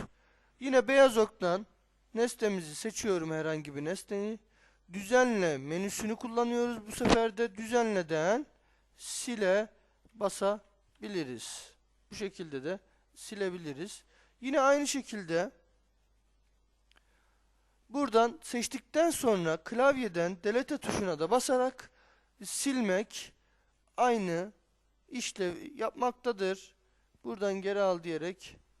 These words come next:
geri alıyoruz. Bir de daha önce öğrendiğimiz bir metot vardı silmede. Akıllı kalemle X yapıyorduk, hatırlıyorsanız.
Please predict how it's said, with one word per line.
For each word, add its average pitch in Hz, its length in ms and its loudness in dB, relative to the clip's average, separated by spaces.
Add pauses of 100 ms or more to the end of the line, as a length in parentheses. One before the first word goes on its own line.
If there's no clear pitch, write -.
geri 185 200 -2
alıyoruz. 156 840 -2 (3000)
Bir 285 100 -4
de 311 280 4
daha 277 200 8
önce 294 200 4
öğrendiğimiz 294 640 0
bir 262 60 -6
metot 269 500 0
vardı 196 280 4
silmede. 190 580 -2
Akıllı 269 420 -4
kalemle 269 640 0
X - 440 -8
yapıyorduk, 175 580 -6
hatırlıyorsanız. 180 840 -6